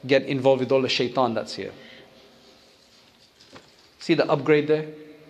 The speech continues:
Right? So start off with the million rewards. It's very, very big incentive, that is.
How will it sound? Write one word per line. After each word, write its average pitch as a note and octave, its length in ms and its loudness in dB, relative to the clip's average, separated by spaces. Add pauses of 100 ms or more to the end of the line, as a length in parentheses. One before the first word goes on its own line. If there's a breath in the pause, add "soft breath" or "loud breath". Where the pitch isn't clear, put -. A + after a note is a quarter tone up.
(380)
Right? C3+ 160 -8
So D#3+ 80 -6
start F#3+ 360 0
off F#3+ 240 -4
with C3 120 -4
the C3 60 -2
million C#3+ 280 0
rewards. C#3 540 -2
It's G#2 120 -16
very, C3+ 320 2
very B2+ 400 0 (340 loud breath)
big D3 140 0
incentive, D3 480 -4
that F#2 120 -10
is. - 260 -14